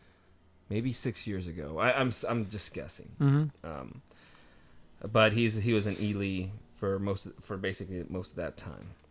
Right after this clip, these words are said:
Speaker 1: which is cold as shit up there, I guess.
Speaker 2: Huh.
Speaker 1: It's kinda like, um, Arizona, how more south you are, the warmer it is, more north you go, it's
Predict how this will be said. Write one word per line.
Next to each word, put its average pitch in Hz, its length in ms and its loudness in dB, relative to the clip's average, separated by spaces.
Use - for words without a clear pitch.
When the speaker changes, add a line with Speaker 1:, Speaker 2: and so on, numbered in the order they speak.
Speaker 1:
which 104 140 -6
is 101 100 -6
cold 113 280 -4
as 90 80 -6
shit - 160 -6
up 78 100 -14
there, 71 160 -10
I 53 40 -14
guess. - 400 -16
Speaker 2:
Huh. 160 140 6
Speaker 1:
It's 123 140 0
kinda 165 200 6
like, 123 260 10
um, 101 380 2
Arizona, 117 540 6
how 107 400 4
more 113 240 2
south 110 360 4
you 107 120 4
are, 104 200 6
the 101 100 0
warmer 101 340 0
it 101 80 -2
is, 101 280 0
more 98 200 -4
north 104 280 -4
you 95 80 -4
go, 98 240 0
it's 92 120 -6